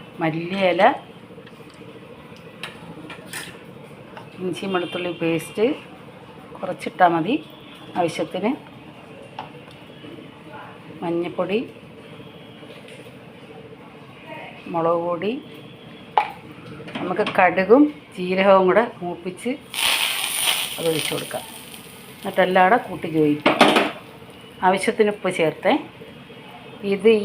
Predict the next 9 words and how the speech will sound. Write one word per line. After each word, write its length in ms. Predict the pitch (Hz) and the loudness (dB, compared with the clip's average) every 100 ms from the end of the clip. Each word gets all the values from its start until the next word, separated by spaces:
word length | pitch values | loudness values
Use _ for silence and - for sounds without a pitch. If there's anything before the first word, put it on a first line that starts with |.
| 214 | 2
ഈ 40 | 220 - | 2 0
ഇപ്പം 220 | - - 240 | 0 6 8
മേടിച്ച 280 | 202 196 226 | 8 6 4
വെളുത്തുള്ളി 460 | 196 190 214 202 208 202 208 - - - - - 196 | 4 2 4 6 6 4 -2 -14 -18 -20 -20 -8 -4
ഇഞ്ചി 200 | 185 208 | -4 -4
പേസ്റ്റിൽ 360 | 190 190 - 202 190 | 0 0 0 0 2
നല്ല 300 | 180 185 196 208 | 2 0 4 4
ഉപ്പാണ്, 500 | 208 - 220 139 - - - - - - - - | 4 4 6 6 2 -14 -18 -20 -20 -18 -14 -6
അത് 100 | 175 | 2